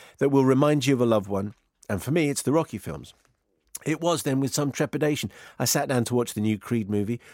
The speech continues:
Would this stand up as part of the Rocky universe, and how would it affect the films that I hold so dear? Well, I needn't have worried.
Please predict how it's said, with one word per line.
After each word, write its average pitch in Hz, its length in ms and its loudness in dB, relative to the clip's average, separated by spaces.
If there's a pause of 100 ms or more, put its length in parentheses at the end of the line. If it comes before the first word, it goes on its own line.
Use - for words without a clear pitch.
(120)
Would 160 300 4
this 185 180 2
stand 143 320 0
up 123 160 -2
as 110 100 -2
part 135 240 0
of 120 100 -2
the 113 60 0
Rocky 117 300 0
universe, 110 420 0
and 107 120 -6
how 139 340 -2 (220)
would 127 180 2
it 120 140 0
affect - 320 -4
the 110 80 -14
films 110 260 -2
that 107 140 -2
I 110 100 0
hold 107 220 -6
so 104 180 -4
dear? 85 300 -8 (320)
Well, 120 260 0
I 127 120 -2
needn't 120 340 0
have 110 80 -6
worried. 85 360 -6